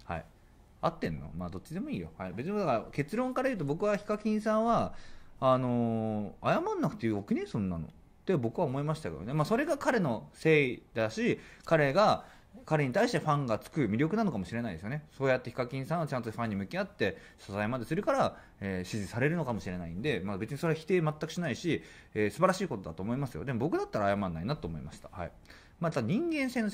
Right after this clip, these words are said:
ですね。はい。僕みたいな、もう、クズ野郎はそういうのはもう全然気にしないんですけど、はい。もう、ヒカル、ヒカキンさんは聖人君主なんで、はい。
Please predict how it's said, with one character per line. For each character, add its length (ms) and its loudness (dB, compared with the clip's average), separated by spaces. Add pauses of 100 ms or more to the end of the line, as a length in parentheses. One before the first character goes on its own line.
(120)
で 60 -2
す 100 -12
ね。 220 -12
は 120 -8
い。 100 -10 (600)
僕 240 -2
み 100 0
た 160 -2
い 60 -2
な、 240 -6 (640)
も 140 -4
う、 20 -10 (420)
ク 140 0
ズ 100 -2
野 160 2
郎 180 0
は 120 -4
そ 140 -8
う 20 -4
い 60 -4
う 20 -6
の 80 -6
は 80 -10
も 80 -10
う 20 -8
全 180 -4
然 120 -6
気 100 -6
に 60 -6
し 60 -8
な 80 -4
い 20 -4
ん 20 -4
で 40 -10
す 60 -16
け 60 -16
ど、 100 -18 (120)
は 100 -8
い。 60 -10
も 140 -10
う、 0 - (260)
ヒ 80 -20
カ 140 4
ル、 100 0
ヒ 200 -12
カ 200 0
キ 100 -4
ン 120 0
さ 160 0
ん 40 0
は 140 2
聖 340 4
人 220 0
君 240 0
主 120 -12
な 100 -10
ん 80 -16
で、 80 -20 (540)
は 100 -8
い。 60 -12